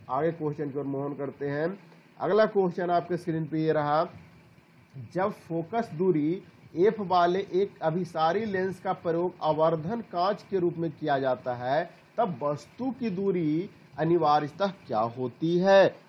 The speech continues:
वस्तु की दूरी अनिवार्यतः क्या होती है जी, बताइएगा सभी लोग। वस्तु की दूरी अनिवार्यतः क्या होती है, सभी लोग बताइएगा। एफ से कम होती है, फोकस से कम होती है, टेबल में बताया गया था।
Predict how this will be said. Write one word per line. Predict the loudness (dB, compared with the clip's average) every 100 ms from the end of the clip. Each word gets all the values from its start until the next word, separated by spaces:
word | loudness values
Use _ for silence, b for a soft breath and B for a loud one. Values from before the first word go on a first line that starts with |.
| -6
वस्तु | -2 -2 -4 -4 -2
की | -2
दूरी | -2 -2 -2 -2 -2
अनिवार्यतः | 0 4 4 4 2 -2
क्या | 0 2 4
होती | 2 0 0
है | 0
जी, | 0 -2
बताइएगा | -2 -2 -2 0 0
सभी | 0 0
लोग। | 2 2 0 -4 -18 -20 -20 -20 -20 -20 -20 -20 -20 -20 -20 -20 -20 -20 -6
वस्तु | -2 -2 -4 -2 0
की | -2
दूरी | 0 0 2 2
अनिवार्यतः | 4 4 4 2 -2
क्या | 0 2
होती | 4 4 4
है, | 4 4
सभी | 2
लोग | 2 4
बताइएगा। | 4 6 4 2 -6 -20 -20 -20 -20 -20 _ _ -20 -20 -20 -20 -20 _ _ _ -20 _ _ _ _ _ _ _ _ -20 _ _ _ -6
एफ | -6 -6
से | -8 -6 -4
कम | 0 0
होती | 2 0 0
है, | -4
फोकस | -4 -8 -4 -4
से | -6
कम | -6 -4
होती | -4 -4 -4
है, | -4
टेबल | -4 -4 -4
में | -4
बताया | -4 -2 -2
गया | -4 -12
था। | -18